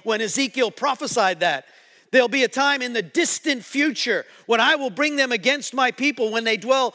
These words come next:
safely in the land. I mean, it ought to get you really excited. Those people say, "Man, it can happen at any moment." All the fulfillment of the things that have taken place. When the word is preached with all, all over the world. Guess what? There's, I think, thirty-seven satellites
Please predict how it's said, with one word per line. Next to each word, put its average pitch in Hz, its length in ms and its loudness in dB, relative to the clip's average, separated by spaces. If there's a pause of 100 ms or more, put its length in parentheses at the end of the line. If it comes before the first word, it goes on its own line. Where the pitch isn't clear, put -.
(120)
safely 262 720 -2
in 240 80 -2
the 233 100 2
land. 233 420 0
I - 580 -14
mean, 247 180 -4
it 294 160 0
ought 302 140 -2
to 226 60 2
get 277 280 -4
you 220 100 -2
really 262 300 -2
excited. 247 480 -2
Those 254 160 2
people 277 220 -4
say, 196 100 -6 (280)
"Man, 240 220 -2
it 302 240 -6
can 233 160 0
happen 285 540 -4
at 208 100 -2
any 294 220 -2
moment." 294 320 -2 (100)
All 320 240 0
the 254 100 2
fulfillment 277 560 -4
of 226 140 -4
the 196 100 -4
things 349 440 -6
that 190 100 -2
have 170 100 -4
taken 180 360 -6
place. 147 440 -10 (420)
When 233 140 -2
the 233 80 -2
word 285 320 -2
is 240 140 -8
preached - 380 -4
with 247 100 -4
all, 277 500 0 (160)
all 277 300 0
over 277 140 -6
the 262 100 0
world. 262 340 -2
Guess 254 200 -6
what? 262 240 -6
There's, 247 200 -10 (240)
I 190 60 -8
think, 220 220 -14
thirty-seven 277 640 -8
satellites 208 580 -4